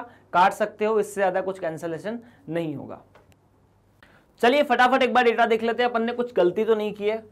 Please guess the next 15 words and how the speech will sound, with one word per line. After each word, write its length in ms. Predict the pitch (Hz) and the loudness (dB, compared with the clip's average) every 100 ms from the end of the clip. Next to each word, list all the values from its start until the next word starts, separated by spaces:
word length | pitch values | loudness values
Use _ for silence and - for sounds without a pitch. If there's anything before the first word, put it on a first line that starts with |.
| 156 | -10
मतलब 340 | 165 190 - - | -2 -2 -4 -12
एक 120 | 180 180 | -8 2
बार 140 | 220 | 2
चेक 300 | 220 196 196 | 2 -2 -2
करना 220 | 220 214 214 | -4 -2 -2
तो 100 | 214 | 0
बनता 280 | 151 143 | 0 0
है 60 | 139 | 0
यार 100 | 131 | 0
प्रश्न 300 | 127 123 131 | -2 -10 -12
में, 140 | 113 110 _ - - 147 | -14 -16 _ -20 -16 -2
जरूरी 300 | 185 226 240 | 0 0 -2
क्यों 160 | 233 | -4
है? 60 | 240 | -6
क्योंकि 380 | 233 220 247 | -6 -6 -6